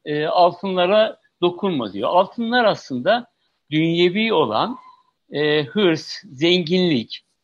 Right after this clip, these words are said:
E, altın Binbir Gece masallarında erdem karşıtı bir şeyi temsil ediyor.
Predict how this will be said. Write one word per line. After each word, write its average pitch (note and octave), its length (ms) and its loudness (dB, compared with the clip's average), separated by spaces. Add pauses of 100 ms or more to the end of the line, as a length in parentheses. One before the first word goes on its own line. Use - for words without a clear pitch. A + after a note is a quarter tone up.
(340)
E, B2+ 180 -4
altın G3+ 600 0
Binbir G#3 220 0
Gece F3 280 -4
masallarında E3 960 -2 (560)
erdem F3+ 560 2
karşıtı D3 580 -2
bir D3+ 60 -8
şeyi D#3+ 400 0
temsil A2 420 -6
ediyor. F#2 320 -8